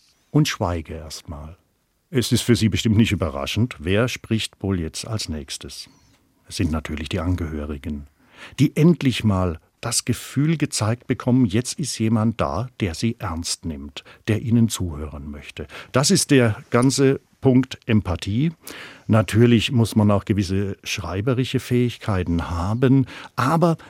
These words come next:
das sind alles Dinge, die man lernen kann. Natürlich, ein guter Trauerredner muss auch einen adäquaten Schreibstil besitzen.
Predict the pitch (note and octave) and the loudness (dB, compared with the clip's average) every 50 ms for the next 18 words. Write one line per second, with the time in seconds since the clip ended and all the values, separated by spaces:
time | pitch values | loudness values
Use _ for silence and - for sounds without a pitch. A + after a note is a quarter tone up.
0 | - _ - C3+ - - F#3 G3+ - - D#3 A3 G#3 - - E3 D#3+ F3 D#3+ F3+ | -10 _ -4 -2 0 2 2 0 0 -2 -2 -2 -2 -2 -2 0 0 0 0 0
1 | F3 E3 E3 D#3+ D3 B2 G2 F2+ G2 G#2+ G2+ G2+ G#2 F#2 - - F#2 E2+ F2 F#2 | 0 0 2 2 2 2 2 2 2 2 2 2 0 -2 -2 -4 -4 -4 -4 -6
2 | - - - - A#2+ C#3 D3 B2+ - D3 F3 G3 G3 E3 C#3+ A2 - - - - | -8 -12 -2 2 4 4 4 2 2 2 4 4 6 4 4 4 2 -4 -10 -10
3 | - - B2+ C3 C3+ - - B2+ C3 D#3 - D3 C3+ B2 - G#2+ A2 G#2+ A#2+ C3 | -2 2 4 4 4 4 4 2 2 2 4 4 2 2 2 0 0 2 2 2
4 | B2+ A#2+ G#2+ B2 B2+ A#2 B2+ A#2 B2 C3 C3 - - - - - A2 A#2+ A#2 - | 2 2 2 2 2 4 4 6 6 6 4 2 -2 -8 -6 -2 0 0 0 -2
5 | - - C3 B2 B2 A#2+ A#2+ A#2 A#2 - A2 - G2+ F#2+ - - A#2 - - - | -4 -2 0 2 4 4 4 2 2 0 -2 -2 -2 -2 0 0 0 0 0 -2
6 | - - E2+ D2+ E2 F#2 G#2 - - - - - G#2+ G#2+ B2 C3 C#3 A2 G2+ D#2+ | -4 -4 -4 -4 -4 -6 -6 -6 -6 -6 -4 -4 -2 0 0 0 2 0 0 0
7 | G2 F#2 - - - D#2 | -2 -4 -4 -6 -10 -12